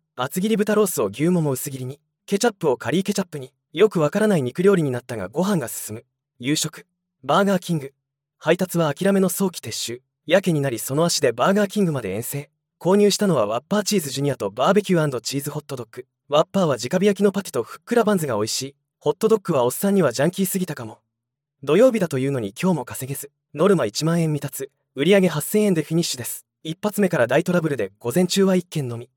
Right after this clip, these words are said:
代引き額で揉めるも配達員に言われてもどうしようもないんですよ。その後、稼働場所を変えてみるも今度は渋滞に巻き込まれる。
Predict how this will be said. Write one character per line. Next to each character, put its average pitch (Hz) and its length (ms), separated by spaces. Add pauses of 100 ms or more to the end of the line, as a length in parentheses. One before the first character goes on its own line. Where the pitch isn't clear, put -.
(160)
代 160 220
引 208 80
き 220 80
額 202 160
で 156 80
揉 131 120
め 170 80
る 180 80
も 135 100
配 180 180
達 214 240
員 175 80
に 131 80
言 117 80
わ 139 80
れ 147 60
て - 80
も 98 120
ど 127 120
う 165 40
し - 160
よ 196 60
う - 20
も 208 100
な 208 100
い 220 60
ん - 20
で 151 80
す - 120
よ。 98 160 (220)
そ - 180
の 160 100
後、 156 180 (180)
稼 156 140
働 220 140
場 226 60
所 170 140
を 139 80
変 147 100
え - 20
て 180 100
み 180 80
る 165 60
も 123 120
今 202 200
度 165 100
は 107 100
渋 120 160
滞 165 160
に 165 100
巻 147 180
き - 40
込 156 40
ま 151 100
れ 147 60
る。 135 120